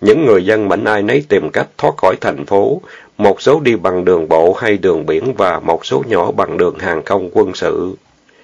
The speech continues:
Trước tình thế khẩn trương này, Không đoàn sáu mươi hai chiến thuật tại Nha Trang bắt đầu mở cầu không vận di tản những thành phần cơ hữu. Vào những ngày cuối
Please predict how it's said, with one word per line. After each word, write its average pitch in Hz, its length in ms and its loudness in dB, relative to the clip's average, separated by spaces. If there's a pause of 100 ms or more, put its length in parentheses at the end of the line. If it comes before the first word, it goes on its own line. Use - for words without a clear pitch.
(840)
Trước 175 220 0
tình 92 180 0
thế 127 180 2
khẩn 110 280 -2
trương 110 260 2
này, 85 320 0
Không 110 220 0
đoàn 92 200 2
sáu 127 180 -2
mươi 120 180 2
hai 110 160 0
chiến 156 280 0
thuật 90 260 0
tại 82 200 0
Nha 104 240 0
Trang 101 260 -2
bắt 135 200 -2
đầu 87 200 2
mở 85 260 -2
cầu 90 260 2
không 101 220 0
vận 85 260 -2
di 104 140 0
tản 95 340 -2
những 95 200 -2
thành - 220 -6
phần 82 240 -2
cơ 101 280 2
hữu. 87 340 -2 (600)
Vào 104 200 4
những 110 200 2
ngày 101 200 0
cuối 156 220 2